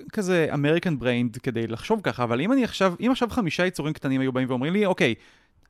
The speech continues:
אתה צריך לנצח אותם במשהו, אחרת אנחנו, אה, אה, נגנוב אותך", אוקיי? אנחנו, עוד רגע נחזור ללמה אני אומר לגנוב אותך. אז לא הייתי הולך כדורסל.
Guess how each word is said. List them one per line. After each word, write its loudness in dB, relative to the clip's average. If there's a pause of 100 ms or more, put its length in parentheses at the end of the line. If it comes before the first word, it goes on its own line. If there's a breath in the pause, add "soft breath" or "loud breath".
אתה -2
צריך -2
לנצח 2
אותם 0
במשהו, 2 (1000)
אחרת 2
אנחנו, 0
אה, 2
אה, -2
נגנוב 0
אותך", -10 (300)
אוקיי? 0 (180 soft breath)
אנחנו, -2
עוד 0
רגע -2
נחזור -4
ללמה -2
אני -4
אומר -2
לגנוב -4
אותך. -8 (720 loud breath)
אז 0
לא 2
הייתי -2
הולך -2
כדורסל. -4